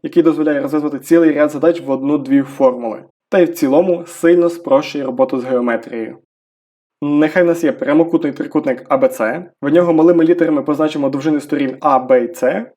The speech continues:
і також позначимо кут альфа. Нагадаю, що гіпотенуза рівна С, протилежний до кута альфа катет рівний А, прилеглий до кута альфа катет рівний Б.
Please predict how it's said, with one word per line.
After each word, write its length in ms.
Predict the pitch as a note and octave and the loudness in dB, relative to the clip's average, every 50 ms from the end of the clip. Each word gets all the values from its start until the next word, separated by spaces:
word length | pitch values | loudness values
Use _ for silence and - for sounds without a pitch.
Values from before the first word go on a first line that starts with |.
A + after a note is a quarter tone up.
| _ - | _ -6
і 60 | E3+ | -4
також 280 | - - - G3+ F#3+ | -4 -2 -2 -4 -6
позначимо 480 | - - F#3 F#3 F#3 F3 - D#3+ D3+ C#3+ | -4 -6 -2 -2 -2 -2 0 -2 -4 -4
кут 300 | D3 D3+ D3+ D3 D3+ - - | 2 2 2 2 2 -2 -2
альфа. 380 | C3+ B2 A#2 - - - - - _ _ _ _ _ - | -2 -2 -2 -4 -10 -16 -18 -18 _ _ _ _ _ -2
Нагадаю, 540 | C#3+ D#3 E3 F3+ E3+ C3+ C3 B2 C3+ E3 E3+ | -2 -2 0 0 0 2 2 4 4 2 0
що 280 | - - E3+ D#3+ D3+ | 2 0 0 0 0
гіпотенуза 580 | C3 C3 D#3+ D#3+ - - E3+ F#3 F3+ D3+ D3+ D3 | 0 -2 0 0 0 -2 0 0 0 0 0 0
рівна 280 | D3+ D3 C3+ B2 A#2+ | 0 0 -2 -2 -6
С, 360 | - - B2+ A2+ A#2+ D#3+ F#3 F#3+ - _ _ _ _ | -4 -2 -2 0 0 -2 -6 -12 -16 _ _ _ _
протилежний 520 | F3 E3+ E3 F3 E3+ F#3 F#3+ F#3+ F3 D#3 | -2 0 2 2 2 2 2 0 0 0
до 120 | C#3 D#3 D3+ | 0 0 -2
кута 300 | - E3 - D#3 D3+ - | -2 -2 0 0 0 2
альфа 380 | E3 D#3 D3+ C3+ - - C3+ C3+ | 0 0 0 -2 -4 -6 -8 -4
катет 380 | C3+ D3+ C#3 C#3 D3 C3 - D3 | -2 -2 -2 -2 -4 -8 -8 -6
рівний 300 | D3 C#3+ C3+ C3+ B2 - - | -6 -6 -6 -6 -8 -6 -4
А, 280 | - A#2 B2 D#3 G3 A3 - _ _ _ _ _ - | -2 -2 0 -2 -2 -6 -10 _ _ _ _ _ -2
прилеглий 460 | D3+ C#3 C3+ C3+ C#3 D#3+ F3+ G3+ G3 | 0 0 4 4 2 2 2 -2 -6
до 100 | F#3+ G3 | -6 -8
кута 200 | - G3 - G3 | -6 0 0 0
альфа 280 | G3 F3+ F3 E3+ F#3 F3 | 2 2 0 0 -2 0
катет 300 | - F3+ E3+ F3 - D3 | 0 0 0 0 -2 -2
рівний 500 | C3+ C3 C3 D3 D3+ D3+ D3 D3+ C#3+ C3 | -6 -6 0 2 2 2 2 0 -2 -2
Б. 360 | B2 B2+ A#2+ A2+ - - - | 0 0 -2 -2 -2 -8 -16